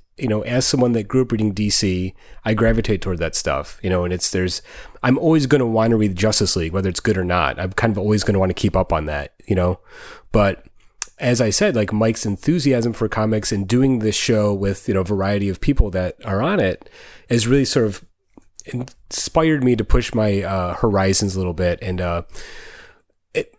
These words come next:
I always, when we're recording and I'm doing an episode with Mike, I always have the Comixology,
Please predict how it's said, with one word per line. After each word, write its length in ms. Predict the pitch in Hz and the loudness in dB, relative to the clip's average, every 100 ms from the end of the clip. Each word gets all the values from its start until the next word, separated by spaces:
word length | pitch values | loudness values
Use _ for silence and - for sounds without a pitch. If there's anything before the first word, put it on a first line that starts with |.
| - | -4
I 200 | 147 143 | 0 0
always, 360 | 180 175 175 - | 2 2 2 2
when 80 | 160 | 2
we're 100 | 147 | 4
recording 580 | 135 - 170 165 156 | 2 4 4 4 2
and 120 | 110 110 | 2 0
I'm 100 | 107 | 2
doing 200 | 139 143 | 2 2
an 40 | |
episode 280 | 123 123 127 | 0 -2 -2
with 120 | 113 | 0
Mike, 260 | 110 107 107 | 0 0 0
I 160 | 110 | -4
always 320 | 110 113 123 110 | -2 0 0 2
have 140 | 120 | 0
the 60 | 107 | 0
Comixology, 1040 | 113 110 107 110 104 104 104 104 101 | 0 0 0 0 0 0 -2 -2 -2